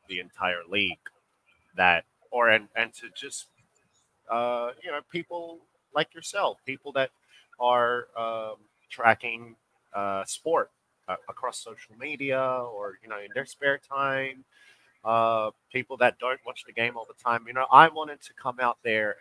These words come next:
and show, prove myself to the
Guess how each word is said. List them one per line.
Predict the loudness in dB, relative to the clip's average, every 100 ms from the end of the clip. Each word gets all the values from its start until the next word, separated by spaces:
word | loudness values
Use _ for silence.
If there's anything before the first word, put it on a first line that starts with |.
| -4
and | -4 -4 -10 -20 _ _ _ _ _ _ _ _ _ _ _ _ _
show, | -8 -4 0 0 -2 -10 _ -16
prove | -14 -4
myself | -2 -2 -4 -8 -10 -20
to |
the | -20